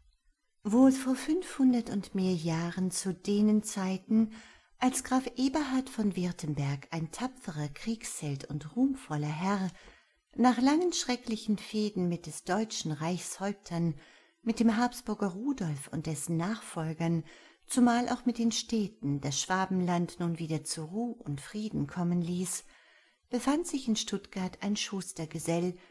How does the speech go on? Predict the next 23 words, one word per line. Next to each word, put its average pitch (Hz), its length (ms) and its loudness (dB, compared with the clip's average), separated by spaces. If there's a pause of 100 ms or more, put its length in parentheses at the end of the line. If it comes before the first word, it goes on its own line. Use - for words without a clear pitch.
(120)
namens 170 680 -2
Seppe 196 520 -4
bei 175 140 0
einem 196 300 4
Meister, 160 580 0 (380)
der 175 80 0
ihm 143 140 4
nicht 139 220 -2
gefiel, 143 600 -2 (200)
deshalb 160 480 -2
er 147 140 -4
ihm 147 300 -2
aufsagte, - 880 -4 (520)
und 247 180 2
weil 262 320 4
er 220 340 0
nie 254 280 4
gar 185 280 0
weit 180 300 -2
vor 185 260 -6
seine 160 340 -2
Vaterstadt 160 760 -6
hinausgekommen, 165 1040 0